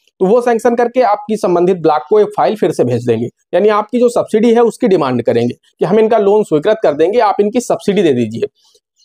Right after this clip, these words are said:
चार से आठ दिन में आपकी सब्सिडी ब्लॉक से आ जाती है बैंक। जैसे ही आपकी सब्सिडी आ जाएगी बैंक आपको फ़ोन करके सूचित करेगा।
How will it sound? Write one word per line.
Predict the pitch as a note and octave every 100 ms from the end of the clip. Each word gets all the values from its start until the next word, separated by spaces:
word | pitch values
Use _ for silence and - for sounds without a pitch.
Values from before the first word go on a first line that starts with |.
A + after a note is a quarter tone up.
| _
चार | - G#3 A3+
से | A#3
आठ | - G#3 G#3+
दिन | A#3
में | A#3+ B3
आपकी | G3 G3 -
सब्सिडी | - E3 F#3+ G#3
ब्लॉक | E3 C#3 F3
से | - -
आ | C#3+
जाती | B2 B2+ -
है | G3+ E3+
बैंक। | A2 - - _ _ _
जैसे | D3 F3+ A#3+
ही | A#3+
आपकी | B3 G#3+ F#3+
सब्सिडी | E3+ D#3 F3+ F#3+
आ | G3
जाएगी | G3+ G#3+ A3
बैंक | C#3 D#3 F#3
आपको | E3 - E3
फ़ोन | - D#3+ E3+
करके | D#3+ B2+
सूचित | A#2+ C3+ D3 G3
करेगा। | F#3+ G3 G3+